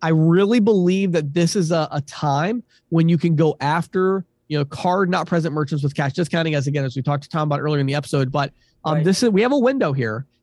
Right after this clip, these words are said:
Speaker 1: Um, make no mistake about it, you know, Intuit in three years, they will be offering this,
Speaker 2: Oh, they'll
Speaker 1: probably
Speaker 2: figure
Speaker 1: in
Speaker 2: it
Speaker 1: twelve
Speaker 2: out.
Speaker 1: months.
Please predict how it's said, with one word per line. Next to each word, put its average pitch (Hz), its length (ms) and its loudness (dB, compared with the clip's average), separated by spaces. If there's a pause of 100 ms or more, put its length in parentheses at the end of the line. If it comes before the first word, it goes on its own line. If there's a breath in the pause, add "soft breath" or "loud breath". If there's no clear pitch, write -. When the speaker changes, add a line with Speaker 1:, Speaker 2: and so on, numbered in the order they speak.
(140)
Speaker 1:
Um, 160 340 -2 (180)
make 196 240 -2
no 262 160 2
mistake 220 380 2
about 180 340 2
it, 135 160 0
you 160 140 -4
know, 143 120 -2
Intuit 180 600 0
in 151 160 -2
three 175 340 -2
years, 180 420 2
they 180 220 0
will 190 300 2
be 160 140 0
offering 135 420 -4
this, 101 120 -6
Speaker 2:
Oh, 185 60 -2
they'll 226 120 0
Speaker 1:
probably 226 180 0
Speaker 2:
figure 170 160 2
Speaker 1:
in 185 60 2
Speaker 2:
it 170 40 -4
Speaker 1:
twelve 170 240 -2
Speaker 2:
out. 143 140 -12
Speaker 1:
months. - 340 -20